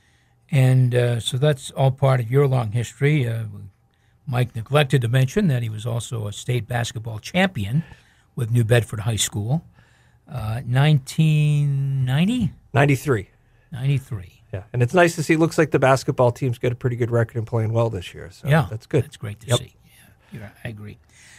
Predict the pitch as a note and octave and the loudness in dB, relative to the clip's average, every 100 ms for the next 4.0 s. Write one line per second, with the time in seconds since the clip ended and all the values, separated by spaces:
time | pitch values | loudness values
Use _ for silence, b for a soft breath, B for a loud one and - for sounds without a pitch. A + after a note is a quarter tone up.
0 | b D3+ D#3+ F#3 E3+ D3 C3+ E3 E3 D3+ | b 4 6 6 6 4 6 6 6 4
1 | - D#3 C3+ - F#3 E3+ D3 E3+ b b | 4 4 4 4 4 6 4 2 b b
2 | b b D#3 D#3+ D3+ D#3+ C3+ E3+ F3+ D#3 | b b 2 4 6 6 6 6 6 4
3 | D3 C3+ B2+ A#2 D#3 D#3+ - C3 A2 | 2 4 4 4 2 2 0 -2 -2